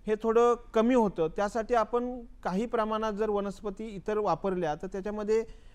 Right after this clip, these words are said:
एक विघटन करणारे जीवाणू जे आहेत त्याचा वापर केला तर कुठलाही सेंद्रिय पदार्थ आहे त्याचं विघटन होण्याची प्रक्रिया आहे ती लवकर होऊन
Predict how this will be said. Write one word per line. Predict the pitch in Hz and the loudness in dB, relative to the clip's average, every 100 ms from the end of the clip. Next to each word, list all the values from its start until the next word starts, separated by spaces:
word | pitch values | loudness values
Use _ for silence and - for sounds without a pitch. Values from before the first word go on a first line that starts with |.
| - - | -12 -2
एक | 208 196 | -2 -2
विघटन | 165 170 220 247 254 | 0 2 4 2 2
करणारे | 220 214 220 226 | 0 0 0 0
जीवाणू | 160 180 214 233 | 4 6 8 6
जे | 214 214 | 4 2
आहेत | 170 131 - - - - | 2 -4 -8 -20 -20 -6
त्याचा | 202 196 254 | -2 2 6
वापर | 240 - 240 - | 6 6 0 2
केला | 208 190 151 | 2 4 2
तर | 160 208 | 0 -8
कुठलाही | - 185 - 214 214 208 240 | -6 -10 -6 -2 0 0 -4
सेंद्रिय | - 220 196 190 214 | -6 -4 -2 -2 -2
पदार्थ | 196 170 175 180 | -2 -2 -2 -2
आहे | 175 156 | -4 -4
त्याचं | 165 175 202 | -6 -6 -4
विघटन | 190 147 170 208 226 | -2 -2 -2 -2 -4
होण्याची | 196 190 190 202 | -4 -6 -8 -10
प्रक्रिया | - 175 170 180 156 | -10 -10 -6 -6 -6
आहे | 143 160 | -8 -10
ती | - - - 190 | -14 -18 -8 0
लवकर | 180 196 285 254 | 4 6 8 8
होऊन | 214 208 | 8 0